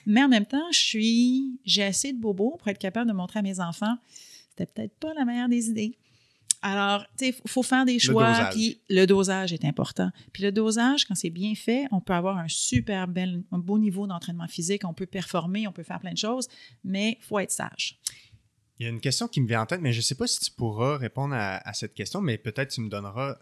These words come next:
Speaker 2: euh, les, les pistes de réflexion que tu as. Euh, j'avais déjà lu qu'il y avait de la littérature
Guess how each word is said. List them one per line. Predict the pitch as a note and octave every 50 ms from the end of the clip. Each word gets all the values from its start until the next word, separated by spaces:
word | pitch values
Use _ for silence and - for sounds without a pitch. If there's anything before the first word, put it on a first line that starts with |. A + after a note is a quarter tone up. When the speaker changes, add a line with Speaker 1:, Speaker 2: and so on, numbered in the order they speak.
| -
Speaker 2:
euh, | A2 G2+ F#2+ F#2+ F2+ F2+ F2+ F2+ F2+
les, | - G2 F#2+ F#2 - _ _ - -
les | G#2+ G2
pistes | - _ - C3+ C3+ - - -
de | G#2 G2 F#2 F#2 F#2+
réflexion | G#2 G#2 - G#2+ G2 - - C3 C3
que | - G2+
tu | - - - G#2
as. | D3 G#3+ - _ - - - - - - _ _ _ -
Euh, | G#2 G2+ G2 G2+ G2 G2 G2+ G#2 - _ _ - - - _ _
j'avais | - G#2 A#2 A2+ A2 A#2
déjà | C3 F3+ F#3 G#3+
lu | G3 F#3 G3+ A3 G3+ - - -
qu'il | - C3
y | A#2+ A#2
avait | A2+ A#2 B2+
de | B2
la | A#2+
littérature | A2+ A2 B2+ A#2+ A#2 A2+ - - D#3 E3+ F3+ F#3 F3 - -